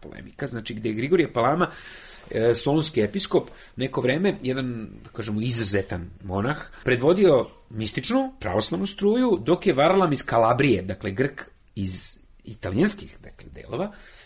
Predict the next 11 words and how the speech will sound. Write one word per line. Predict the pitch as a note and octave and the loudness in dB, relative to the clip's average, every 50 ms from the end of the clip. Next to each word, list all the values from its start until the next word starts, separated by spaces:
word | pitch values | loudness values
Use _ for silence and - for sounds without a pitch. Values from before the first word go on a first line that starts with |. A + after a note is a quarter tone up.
| - - | -14 -8
predvodio | - B2 A#2 A#2+ D3 F#3+ G3 G#3+ A3 G#3 | -6 -4 -2 2 2 2 4 4 4 4
onu | G3+ G#3 G#3+ | 4 4 2
drugu | D#3 B2 F3 A#3 B3+ A3 G3+ | 0 0 0 -2 -2 -2 -4
koja | - - G3+ F#3 | 0 2 2 4
je | |
bila | E3 F3+ G3+ G#3 G3 | 6 6 4 4 4
nadahnuta | F3+ F3+ F#3 G3 - F#3+ D#3+ - E3 | 2 2 2 0 -2 -2 -2 0 0
idejama | D3 B2+ C3 D3+ E3+ F3 F3 E3+ E3 D#3+ D#3 D#3+ - - - - - - - - | 0 0 2 0 2 2 2 2 2 2 2 0 -4 -14 -18 -20 -18 -18 -14 -10
skolastike. | - - C#3+ G#2+ E2+ - - - - - - - - - - - - - - | -6 -2 -2 -2 -2 -2 -4 -4 -6 -6 -12 -18 -18 -18 -20 -20 -20 -10 -4
Tu | - G3 | 0 0
se | F3 - F3 | 2 2 2